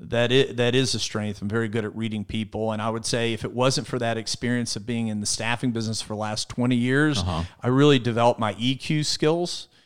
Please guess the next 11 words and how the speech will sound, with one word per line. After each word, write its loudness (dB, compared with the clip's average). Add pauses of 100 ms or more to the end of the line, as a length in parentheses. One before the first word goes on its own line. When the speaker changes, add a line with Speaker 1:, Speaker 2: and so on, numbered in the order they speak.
Speaker 2:
Yeah. -4
Speaker 1:
versus 0
my 0
I 0
Q -6
skills. -2
And, -6 (500)
you -4
know, -2
I, -2
I, -2